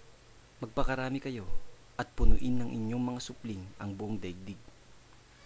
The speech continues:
at pamahalaan ito. Binibigyan ko kayo ng kapangyarihan sa mga isda, mga ibon,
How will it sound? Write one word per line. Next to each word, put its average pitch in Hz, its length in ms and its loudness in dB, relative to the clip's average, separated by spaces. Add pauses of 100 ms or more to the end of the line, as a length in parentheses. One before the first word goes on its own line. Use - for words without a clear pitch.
(280)
at 107 180 -10
pamahalaan 98 640 -6
ito. 87 240 -12 (1800)
Binibigyan 113 540 2
ko - 100 -8
kayo 117 240 -4
ng 120 80 -6
kapangyarihan 113 800 -4 (760)
sa - 240 -8
mga 104 160 -6
isda, 107 400 -2 (640)
mga 95 320 -10
ibon, 117 480 -2